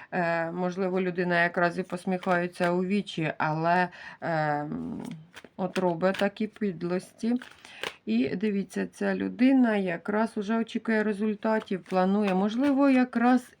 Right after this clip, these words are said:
і, м, вичисляє, через когось відбулося, через кого відбулася оця саме неприємність. Одна людина тут причетна чи двоє. Е, тут якраз ви і вибираєте, що, що ж не так трапилося, да?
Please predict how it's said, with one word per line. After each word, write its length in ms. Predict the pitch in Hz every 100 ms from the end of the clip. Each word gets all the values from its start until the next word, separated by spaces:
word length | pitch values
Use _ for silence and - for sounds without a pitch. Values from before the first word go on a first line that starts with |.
| -
і, 360 | 214 226 233 -
м, 520 | 196 202 196 190 196 -
вичисляє, 840 | 202 220 - 247 - 233 214 175 160
через 340 | 190 190 196
когось 420 | - 220 196 190
відбулося, 680 | 196 175 196 220 247 247 185 -
через 320 | 190 196 -
кого 300 | 214 170 160
відбулася 720 | 165 156 190 247 254 226 165
оця 260 | 160 -
саме 300 | 185 185 180
неприємність. 920 | 175 185 185 190 185 190 151 147 - - - - - -
Одна 440 | 269 233 208 190
людина 460 | 190 180 196 185 175
тут 220 | 185 180
причетна 640 | 185 196 - 170 170 170
чи 240 | 165 - 214
двоє. 680 | 170 180 170 156 160 214 254 - - - -
Е, 580 | - 185 175 175 165 175
тут 320 | 180 226 240
якраз 460 | 247 208 196 208 202
ви 180 | 185 214
і 100 | 208
вибираєте, 800 | 196 180 196 196 180 156 156 156
що, 220 | - 175
що 240 | 156 185
ж 120 | 185 214
не 100 | 220
так 280 | - -
трапилося, 760 | - 151 147 151 156 - - 156
да? 240 | 160 247